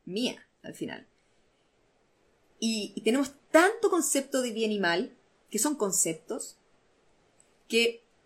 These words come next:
nos limitan, nos meten en cajitas. Esto puedo hacer, esto no puedo hacer. Esto debo hacer, esto no debo hacer. Y, y la libertad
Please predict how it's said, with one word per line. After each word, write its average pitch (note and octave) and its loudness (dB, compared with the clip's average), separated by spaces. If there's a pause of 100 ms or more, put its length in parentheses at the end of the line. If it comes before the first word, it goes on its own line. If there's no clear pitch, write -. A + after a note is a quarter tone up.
(340)
nos B3 2
limitan, B3 4
nos G#3+ 0
meten C#4 2
en C4+ 2
cajitas. A3+ -2 (340)
Esto B3 2
puedo D#4+ 4
hacer, E4+ 2
esto D4+ 0
no D4+ 2
puedo C#4+ 4
hacer. - -2 (100)
Esto A#3 -2
debo D4 2
hacer, E4 2
esto C4+ -2
no C#4 0
debo B3+ 2
hacer. G3+ -4 (420)
Y, A#3 -4 (440)
y A#3 0
la A#3 8
libertad B3 4